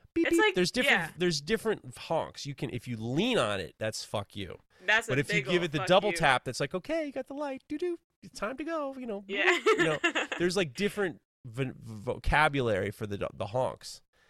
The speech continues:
Speaker 1: And then, but, like, they don't know that language outside of New York. So, like, I remember going to a fra-, fast food place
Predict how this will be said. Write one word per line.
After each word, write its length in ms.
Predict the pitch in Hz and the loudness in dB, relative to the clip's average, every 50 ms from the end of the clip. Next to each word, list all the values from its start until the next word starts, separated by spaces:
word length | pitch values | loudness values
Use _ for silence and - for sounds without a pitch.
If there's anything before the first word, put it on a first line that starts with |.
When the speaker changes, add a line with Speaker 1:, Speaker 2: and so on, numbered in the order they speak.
| _ _ _ _ _ - | _ _ _ _ _ -6
Speaker 1:
And 260 | 104 113 117 117 117 | -4 -4 -2 -2 0
then, 360 | 120 120 117 113 110 113 101 - 117 - _ | 0 0 0 -2 -4 -6 -10 -12 -18 -10 _
but, 200 | - 120 117 - | -2 -2 -2 -2
like, 380 | 104 104 104 101 - - - _ _ _ _ _ _ _ _ _ _ | -2 -6 -6 -6 -10 -14 -20 _ _ _ _ _ _ _ _ _ _
they 100 | 139 147 | 2 2
don't 200 | 156 165 165 151 | 4 4 2 2
know 160 | 147 147 147 143 | 4 4 4 4
that 180 | 131 104 73 | 4 2 0
language 500 | 101 - - 107 98 98 101 95 95 - - _ | -2 -6 -6 -8 -6 -8 -8 -8 -10 -12 -10 _
outside 440 | 101 98 98 - - - 98 95 98 | -6 -4 -4 -4 -4 -2 -2 -2 -4
of 80 | 90 95 | -6 -8
New 120 | 95 95 | -10 -8
York. 280 | 95 92 92 90 - - | -8 -8 -8 -8 -8 -4
So, 300 | - 123 113 104 104 92 | -2 0 2 2 0 0
like, 260 | - 87 107 107 - - | -4 -6 -10 -10 -10 -8
I 80 | - 107 | -6 -4
remember 540 | 113 113 110 107 110 117 120 123 113 113 107 | -4 -4 -4 -4 -2 -2 -2 -2 -2 -4 -4
going 380 | 101 95 107 104 104 104 101 | -4 -6 -6 -6 -6 -6 -8
to 220 | - - 107 98 95 | -8 -8 -8 -8 -8
a 60 | 87 | -8
fra-, 320 | - - - 104 107 98 | -10 -8 -6 -6 -6 -6
fast 380 | 92 - 113 107 104 107 - - | -4 -4 -4 -2 -2 -4 -8 -8
food 240 | - 113 113 110 98 | -6 -6 -6 -4 -4
place 560 | - - 92 87 85 95 - - - - - | -4 -4 -4 -6 -8 -8 -8 -10 -10 -10 -12